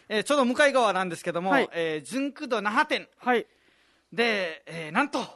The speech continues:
Speaker 2: うん。
Speaker 1: ネタ。
Speaker 2: ネタを。
Speaker 1: 皆さんの前で、えー、やりますので、
Speaker 2: はい。
Speaker 1: それは、えー、ミニライブなんですけれども、
Speaker 2: はい、はい。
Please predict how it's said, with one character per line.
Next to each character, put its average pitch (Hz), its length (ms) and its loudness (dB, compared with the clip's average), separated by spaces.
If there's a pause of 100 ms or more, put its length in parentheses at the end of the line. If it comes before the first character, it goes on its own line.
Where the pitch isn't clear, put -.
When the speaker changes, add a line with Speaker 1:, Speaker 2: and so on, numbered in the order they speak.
(160)
Speaker 2:
う 214 40 -10
ん。 180 220 -10 (400)
Speaker 1:
ネ 214 160 0
タ。 269 120 0 (380)
Speaker 2:
ネ 262 180 0
タ 294 280 6
を。 226 320 2
Speaker 1:
皆 233 220 2
さ 254 140 -2
ん 254 60 -2
の 254 80 -2
前 240 220 0
で、 226 220 -6 (220)
え 202 160 -10
ー、 196 40 -10
や 214 100 -2
り 262 80 0
ま 302 100 2
す 285 80 -6
の 254 80 2
で、 180 220 -2
Speaker 2:
は 247 140 0
い。 - 20 2
Speaker 1:
そ 311 80 2
れ 330 100 2
は、 320 360 4 (100)
え 233 240 0
ー、 220 40 -4
ミ 294 100 -2
ニ 381 140 -6
ラ 330 160 4
イ 302 60 0
ブ 269 100 -4
な 240 100 0
ん 220 80 -6
で 196 100 -6
す - 80 -18
け 190 80 -10
れ 160 60 -8
ど 170 100 -4
も、 247 60 0
Speaker 2:
は 269 80 6
い、 214 100 2
は 202 200 -4
い。 151 100 -6